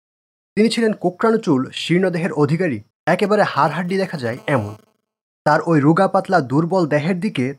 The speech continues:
তাকিয়ে থাকা ছিল দর্শকদের জন্যে কষ্টদায়ক। কিন্তু তাতে কি, এই দেহ নিয়েই তিনি দ্বন্দ্বযুদ্ধে প্রায় শতাধিক বার মুশরিককে খতম করে জাহান্নামে পাঠিয়েছেন। এছাড়া আরও বহু সম্মুখ সমরে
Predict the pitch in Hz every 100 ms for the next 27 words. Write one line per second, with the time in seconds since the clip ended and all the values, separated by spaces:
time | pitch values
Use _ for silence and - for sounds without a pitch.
0 | - 156 - 208 - 208 208 175 117 110
1 | _ _ _ - 147 - 196 180 190 185
2 | 165 135 165 _ _ 151 147 151 117 107
3 | - _ _ _ _ _ _ _ - 254
4 | 247 190 185 - 107 _ _ _ _ 151
5 | 160 139 160 220 190 139 165 _ _ 156
6 | 151 127 156 196 190 185 139 107 - _
7 | _ 151 156 - 151 160 170 147 160 135
8 | 147 143 143 180 - 175 - - 208 190
9 | 123 104 _ _ _ 151 160 160 151 147
10 | 127 131 - 113 _ _ _ _ _ _
11 | 175 190 151 135 - _ 151 180 156 160
12 | 196 - 180 185 196 - 202 151